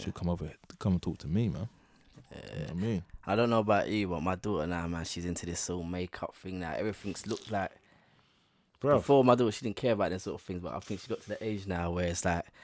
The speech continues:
Speaker 2: she's on this appearance thing, like, she has to look a certain way,
Speaker 1: But
Speaker 2: and
Speaker 1: this
Speaker 2: I
Speaker 1: is, this is what I'm saying. This is different. This is a different era as well. So
Speaker 2: Yeah.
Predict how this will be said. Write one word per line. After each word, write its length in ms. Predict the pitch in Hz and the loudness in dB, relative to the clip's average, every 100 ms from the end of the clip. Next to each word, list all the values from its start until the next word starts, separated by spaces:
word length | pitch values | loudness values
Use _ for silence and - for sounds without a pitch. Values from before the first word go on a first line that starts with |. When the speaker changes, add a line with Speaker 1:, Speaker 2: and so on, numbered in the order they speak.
| - - - | -20 -20 -12
Speaker 2:
she's 160 | 90 | -4
on 140 | 101 98 | -2 -2
this 160 | - | -4
appearance 500 | 101 - 113 110 98 | -4 2 4 4 2
thing, 340 | - 107 107 101 | 0 0 2 4
like, 220 | 107 98 | 2 2
she 140 | - | 0
has 100 | 113 | 0
to 80 | 110 | 0
look 180 | 110 113 | 0 0
a 60 | |
certain 340 | - 127 98 107 | 2 2 2 2
way, 280 | 117 117 117 | 4 4 6
Speaker 1:
But 100 | 117 | 8
Speaker 2:
and 80 | 175 | 6
Speaker 1:
this 60 | |
Speaker 2:
I 260 | 160 123 151 | 4 4 4
Speaker 1:
is, 60 | 156 | 4
this 140 | 147 | 4
is 60 | 151 | 6
what 80 | |
I'm 80 | 151 | 6
saying. 220 | 127 170 | 6 6
This 80 | 135 | 6
is 60 | 117 | 2
different. 340 | 160 165 117 | 2 2 -2
This 100 | 117 | -2
is 40 | 120 | -6
a 20 | |
different 240 | 151 110 135 | -2 -2 6
era 340 | 165 139 117 | 8 8 6
as 140 | 107 | 4
well. 300 | 135 151 95 - | 4 6 4 2
So 220 | - 117 | 8 10
Speaker 2:
Yeah. 220 | 101 | 10